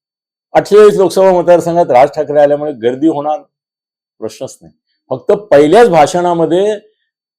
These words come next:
कसं आहे, राज ठाकरे यांचं भाषण लोक टीका टिप्पणी ऐकण्याकरता, शिवीगाळ ऐकण्याकरता, त्यांनी वापरलेले अपशब्द, त्यांचे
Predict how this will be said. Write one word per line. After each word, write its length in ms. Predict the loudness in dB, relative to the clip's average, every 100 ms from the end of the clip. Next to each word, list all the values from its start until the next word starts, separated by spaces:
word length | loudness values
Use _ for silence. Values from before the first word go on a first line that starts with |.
| _
कसं 220 | -18 -12
आहे, 160 | -10 -8
राज 200 | -8 -8
ठाकरे 300 | -10 -8 -8
यांचं 220 | -10 -12
भाषण 360 | -10 -10 -10 -10
लोक 200 | -10 -10
टीका 400 | -14 -18 -6 -6
टिप्पणी 340 | -6 -12 -12
ऐकण्याकरता, 540 | -12 -10 -12 -12 -10 -12
शिवीगाळ 460 | -12 -10 -4 -2 -2
ऐकण्याकरता, 800 | -6 -12 -14 -12 -12 -12 -12 -14 _ _ _ _
त्यांनी 220 | -10 -6
वापरलेले 520 | -4 -4 -4 -6 -4
अपशब्द, 640 | -4 -6 -6 -6 -6 -10 -6 -4 -4 -8 -16 _ _ _ _ -14
त्यांचे 600 | -14 -12 -8 -6 -6